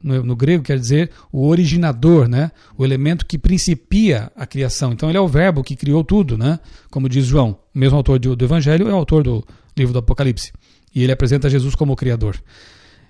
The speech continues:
E ao ler esse texto de Apocalipse quatorze, que diz que nós temos que adorar o Deus que fez os céus, a terra, o mar e as fontes das águas, eu encontrei conforto no sentido de que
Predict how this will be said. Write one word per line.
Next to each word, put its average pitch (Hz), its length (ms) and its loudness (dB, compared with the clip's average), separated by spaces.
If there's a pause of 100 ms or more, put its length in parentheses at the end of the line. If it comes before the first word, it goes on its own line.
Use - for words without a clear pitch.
(120)
E 190 180 0
ao 202 120 2
ler 208 240 4
esse 156 160 0
texto 151 220 2
de 160 60 0
Apocalipse - 400 0
quatorze, 131 440 0
que 147 100 -6
diz 135 240 -2
que - 100 -4
nós 135 120 0
temos 147 240 -2
que - 100 -2
adorar 139 320 0 (140)
o 165 80 -2
Deus 143 300 2
que - 100 -2
fez 139 120 0
os 123 140 -4
céus, 147 220 0
a 123 80 -2
terra, 131 240 -2
o 123 40 -4
mar 123 140 -2
e 120 40 -2
as 117 80 -6
fontes 123 180 -4
das 113 200 -6
águas, 147 320 0 (460)
eu 185 380 2
encontrei 196 420 -2
conforto 185 540 2
no 143 80 -2
sentido 165 360 -2
de 160 120 -2
que 185 320 0